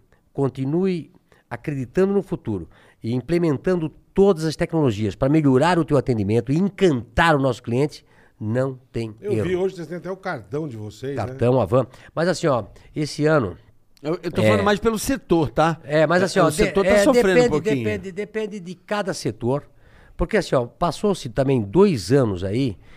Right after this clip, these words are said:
Speaker 1: onde determinados setores cresceram muito,
Speaker 2: Uhum.
Speaker 1: né? Então, eu vou dizer blackout, né? Nós vendemos cortina, blackout. Todo mundo
Speaker 3: Sim.
Speaker 1: queria ficar no quarto, dormir.
Speaker 2: Escurão,
Speaker 1: e, e tava
Speaker 2: bonito.
Speaker 1: escuro. Então,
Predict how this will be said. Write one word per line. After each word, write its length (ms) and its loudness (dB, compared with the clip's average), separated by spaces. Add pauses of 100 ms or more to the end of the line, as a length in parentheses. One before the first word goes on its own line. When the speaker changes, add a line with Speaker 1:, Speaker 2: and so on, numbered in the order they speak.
(200)
Speaker 1:
onde 300 0
determinados 720 -2
setores 680 2
cresceram 500 2
muito, 720 4
Speaker 2:
Uhum. 400 -10 (220)
Speaker 1:
né? 220 -2
Então, 240 0
eu 40 -6
vou 100 -4
dizer 680 -4 (120)
blackout, 640 -6 (280)
né? 160 -2
Nós 120 -2
vendemos 400 -4 (380)
cortina, 340 -2
blackout. 360 -2
Todo 120 -4
mundo 280 -2
Speaker 3:
Sim. 280 -6
Speaker 1:
queria 200 -6
ficar 240 -4
no 80 -6
quarto, 480 2
dormir. 420 -2
Speaker 2:
Escurão, 560 0
Speaker 1:
e, 60 0
e 100 -2
tava 140 4
Speaker 2:
bonito. 260 2
Speaker 1:
escuro. 220 -2
Então, 260 0